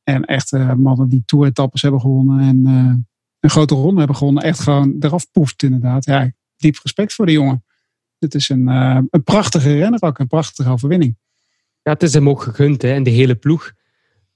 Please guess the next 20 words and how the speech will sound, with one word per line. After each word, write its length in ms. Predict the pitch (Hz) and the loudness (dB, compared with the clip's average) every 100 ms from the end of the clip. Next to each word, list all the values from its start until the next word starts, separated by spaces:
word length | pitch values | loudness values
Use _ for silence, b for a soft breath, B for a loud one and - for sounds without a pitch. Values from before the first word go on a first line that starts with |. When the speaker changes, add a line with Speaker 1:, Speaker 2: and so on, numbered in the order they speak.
| _ - | _ -10
Speaker 2:
Als 260 | 131 120 | -6 -4
je 360 | - 123 117 117 | 0 2 2 -2
iedere 240 | - 156 143 | -2 0 2
dag 220 | 135 120 | 0 0
naar 140 | 131 | 0
de 80 | 120 | -2
Tour 180 | 104 147 | 0 0
hebt 140 | 151 | 0
gekeken, 400 | - - 156 151 | -4 -4 -4 0
heb 140 | 135 113 | -2 -2
je 80 | 110 _ | -6 _
iedere 260 | - 165 156 | -6 -2 0
dag 200 | 139 131 | 0 0
wel 200 | 135 127 | -2 0
Bora 200 | 120 131 | 0 0
Hansgrohe 500 | 113 135 123 139 131 | 0 -2 0 2 0
in 160 | 135 123 | 0 -2
de 80 | 113 | -2
vuurlinie 440 | 135 147 143 117 | 0 0 2 0
gezien. 360 | 110 113 98 | 0 0 -2